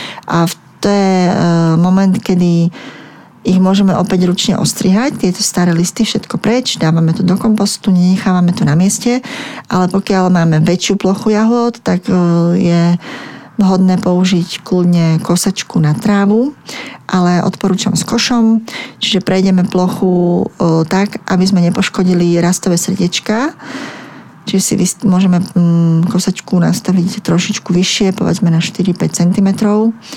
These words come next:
A vlastne pokosenú časť vyhodíme. Po zbere úrody taktiež sa začínajú rozrastať tie poplazy. Rastlina vlastne sa tvorbou nových, e, rastlín, sadeníc vysiluje.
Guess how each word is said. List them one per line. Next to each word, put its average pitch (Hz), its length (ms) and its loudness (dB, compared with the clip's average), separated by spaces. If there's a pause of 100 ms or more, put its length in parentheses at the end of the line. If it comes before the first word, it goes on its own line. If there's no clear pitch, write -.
(500)
A 180 120 2 (600)
vlastne 170 480 2
pokosenú 180 580 0
časť 165 500 -2
vyhodíme. 175 600 2 (800)
Po 220 180 0
zbere 202 460 2
úrody 226 680 2
taktiež 196 500 0
sa 185 220 0
začínajú 190 300 0
rozrastať 185 440 0
tie 190 140 -2
poplazy. 151 480 0 (400)
Rastlina 214 480 0
vlastne 196 380 0
sa 214 160 -2
tvorbou 180 440 2
nových, 202 440 0
e, 170 260 0
rastlín, 190 560 0
sadeníc 180 640 0 (400)
vysiluje. 175 720 0